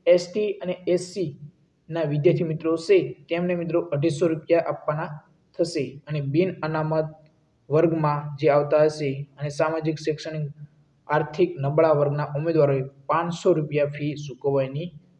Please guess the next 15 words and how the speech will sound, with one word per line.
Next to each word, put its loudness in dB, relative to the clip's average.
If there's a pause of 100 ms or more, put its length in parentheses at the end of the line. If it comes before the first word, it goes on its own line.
(160)
થશે. -2
તો, -6
મિત્રો, -2
ખાસ -2 (440)
જે 4
વિદ્યાર્થી 2
મિત્રો 0
એસ 4
ટી 4
અને -4
એસ -6
સી 0
વિભાગમાં -4
આવે 6
છે, -4